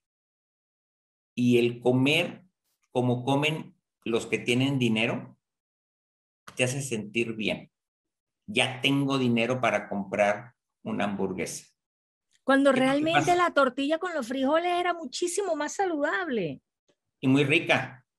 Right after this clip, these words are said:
Speaker 2: Claro que sí, deliciosa.
Speaker 1: Deliciosa.
Speaker 2: Deliciosa.
Speaker 1: Deliciosa,
Speaker 2: Claro
Speaker 1: ¿verdad?
Speaker 2: que
Speaker 1: Pero
Speaker 2: sí.
Speaker 1: bueno, bueno, hay demasiadas cosas, demasiadas, demasiadas implicaciones aquí. Eh, lo único que yo humildemente les puedo decir es,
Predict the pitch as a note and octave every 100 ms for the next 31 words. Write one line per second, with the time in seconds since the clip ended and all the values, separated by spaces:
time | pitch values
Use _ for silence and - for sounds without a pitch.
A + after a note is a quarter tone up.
0 | _ - C#3 C#3+ E3 - D#3 C3 C#3+ E3+
1 | C#3+ - C#3 A#2+ - F#3 B2+ B2+ - E3+
2 | D#3+ B2 - B2 D#3+ D#3+ D3 - B2 -
3 | A#2+ B2 B2 C3+ A#2+ - - - _ E3+
4 | D#3+ A#2 B2 G3 B2+ A#2 A#2+ A#2+ A2+ -
5 | _ - - A#2+ A#2 - - - - C#3
6 | D3+ D#3+ C#3 C3 C#3+ C#3+ - C#3 C3 C3+
7 | C3 B2+ B2 A#2+ A#2 B2 B2 B2 B2 B2
8 | B2 C3 D3+ D3 D3 C#3 A#2+ A2+ A2 C3
9 | C3 B2+ - - A#2 A2+ - - _ _
10 | _ B2 B2 A#2+ A#2+ B2 D3+ G3 A#3 A#3
11 | G3+ D3 D3+ D#3 D#3+ D#3+ - _ _ _
12 | - C#3+ D3 D3 D3+ D3 C#3+ C#3 C3+ B2
13 | B2 C3 C3+ C3 A#2+ B2+ B2 B2 B2 -